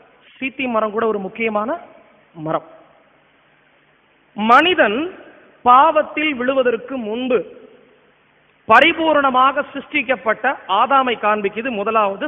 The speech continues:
சீத்தி மூட்டு, பரிபூரணமான மனித நிலைமையை காட்டுது. ரெண்டாவது, இதே சீத்தி மரம் இந்த சுவிசேஷ யுகத்துல யாருக்கு மாத்திரம் பொருந்தும்னா, கர்த்தராகிய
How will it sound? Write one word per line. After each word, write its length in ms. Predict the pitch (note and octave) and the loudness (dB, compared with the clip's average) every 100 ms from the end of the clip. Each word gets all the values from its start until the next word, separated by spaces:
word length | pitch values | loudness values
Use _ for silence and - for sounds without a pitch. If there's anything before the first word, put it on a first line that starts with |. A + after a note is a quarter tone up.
| - | -10
சீத்தி 240 | - A#3+ A#3 | -12 -8 -4
மூட்டு, 240 | A3 F#3 D#3 - - _ _ _ _ _ _ _ | -4 -6 -10 -16 -20 _ _ _ _ _ _ _
பரிபூரணமான 680 | - A#3 A#3 B3+ B3 A#3+ B3 F4 - - - - - _ _ F#3+ | 2 2 2 0 2 2 2 2 0 -8 -20 -20 -20 _ _ -6
மனித 340 | G3 A3+ B3+ | -4 -2 -2
நிலைமையை 420 | A#3+ A3+ A#3 A#3 A#3 | 0 2 4 4 2
காட்டுது. 360 | A3 G3 E3 - - _ _ _ _ _ _ _ _ _ | -2 -4 -8 -20 -20 _ _ _ _ _ _ _ _ _
ரெண்டாவது, 540 | F3 B3+ E4 F#4 E4+ E4 A#3+ | 0 2 6 6 6 2 -4
இதே 260 | B3+ D4 D#4+ | 0 2 2
சீத்தி 440 | F4 - D4 - C4+ | 0 -4 -10 -6 -2
மரம் 300 | A3+ C4 F#4 - - - _ _ | 0 0 -4 -12 -20 -20 _ _
இந்த 400 | G3 D#4+ F4+ F4+ | -6 -4 0 -2
சுவிசேஷ 480 | - B3 B3 B3 A#3 | -2 -8 -6 -4 -4
யுகத்துல 380 | G#3 F#3 F#3+ C4+ | -6 -8 -4 -4
யாருக்கு 480 | G3+ G3+ A#3 A#3 G3 | 0 0 0 -2 -2
மாத்திரம் 420 | G#3+ C#4 C#4 G3+ | -2 -2 -4 -6
பொருந்தும்னா, 400 | G#3 G3+ F#3+ C#4+ | -6 -6 -4 -2
கர்த்தராகிய 540 | - G3 G#3 G#3 G#3+ | -2 0 0 2 4